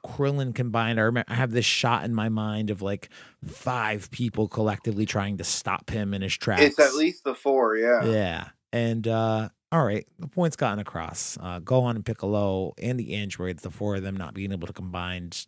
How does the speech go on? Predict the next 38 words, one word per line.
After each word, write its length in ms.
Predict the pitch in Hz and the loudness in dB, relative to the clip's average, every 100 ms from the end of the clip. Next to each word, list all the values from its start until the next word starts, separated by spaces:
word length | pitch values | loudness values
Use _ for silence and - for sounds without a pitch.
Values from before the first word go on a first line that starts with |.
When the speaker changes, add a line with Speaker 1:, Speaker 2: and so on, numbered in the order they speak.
| - | -10
Speaker 1:
to 160 | - | -10
be 120 | 82 95 | -6 -6
able 120 | 90 | -4
to 80 | 82 | -6
fight 280 | - 95 | -4 -6
even 200 | - 95 | -6 -10
a 40 | 78 | -6
fraction 440 | - 127 120 127 | 0 0 0 -4
of 40 | 123 | -2
Moro's 300 | 120 117 110 | 0 -2 -2
power. 480 | 123 117 120 113 - _ - - | -2 0 0 -2 -6 _ -20 -14
Speaker 2:
Yeah. 380 | 110 113 107 92 98 | 2 4 4 2 -6
Speaker 1:
All 100 | - | -4
right, 160 | 87 85 | -4 -4
I 60 | 120 | -6
get 240 | 110 85 | -6 -8
it. 60 | 85 | -8
You've 180 | 98 101 | -8 -6
made 140 | 95 | -6
your 60 | 87 | -8
point. 280 | - - - _ _ _ _ _ | -14 -16 -18 _ _ _ _ _
It's 100 | - | -10
time 300 | - 135 117 | -2 0 0
for 80 | 107 | -2
the 60 | 98 | -4
big 260 | - 76 | -6 -8
guns. 420 | - 50 - - - _ _ _ _ _ _ - | -10 -14 -14 -18 -20 _ _ _ _ _ _ -6
And, 400 | 95 95 98 92 | -4 -2 -4 -2
uh, 400 | 92 95 90 98 - _ _ _ _ - - _ _ | -2 -2 -4 -6 -12 _ _ _ _ -20 -20 _ _
in, 420 | 107 104 101 92 - _ _ _ _ _ _ _ | 0 0 -2 -4 -10 _ _ _ _ _ _ _
in 120 | - 123 | -2 -2
the 80 | |
reverse 440 | 101 90 98 123 - | -2 -2 0 0 -2
of 80 | 101 | -2
typical 320 | 113 123 139 | -4 0 0
Dragon 300 | 101 104 113 | 0 0 0
Ball 120 | 113 | 0
fashion, 440 | - 82 - 139 | -2 -4 -2 -4